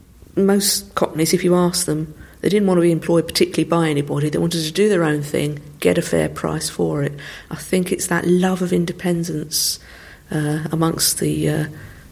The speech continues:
working classes that kind of slightly baffled many left-leaning people who wanted them to join in unions. They didn't quite get, if you want to be your own boss, then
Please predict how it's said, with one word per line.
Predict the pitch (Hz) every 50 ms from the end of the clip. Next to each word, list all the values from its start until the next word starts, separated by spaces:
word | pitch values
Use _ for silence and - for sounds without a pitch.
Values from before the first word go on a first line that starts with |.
| - -
working | - 165 156 156 - 170 165 160
classes | - - 165 156 156 165 - - 160 156 -
that | 160 151 - - - - - - - - - - - - - - - - - - - - - - - - - - - - - - - - - - - - - -
kind | - 285 311 302 285
of | 262 262
slightly | - - - - 233 247 254 247 254 262 - 254 - - 196 190 185 180 175 160 143 - - - - - -
baffled | 196 165 - - - 175 170 160 156 151 - - - - - - - - _ _ _ _ -
many | - 175 185 190 180 165 160
left-leaning | 160 165 160 - - - 160 160 160 160 156 156 151 147 151 143 147 - - - - - -
people | 156 151 147 151 156
who | 135 160 160 160
wanted | 160 156 156 165 165 165 151 - 156
them | - 151 147
to | 147 156 147
join | - 156 151 147 147 147
in | 147 147 147 151
unions. | 160 156 156 151 147 147 147 147
They | 156 165
didn't | 151 180 185 180 185 180
quite | - - 180 170 165 - - -
get, | - 170 160 156 - - - - - - - - -
if | 175 175 226
you | 233
want | 247 233 226
to |
be | 226 208 196
your | 190 185 180
own | 180 185 185 185 180 165
boss, | 180 156 143 135 - - -
then | - - 160 160 156 156 -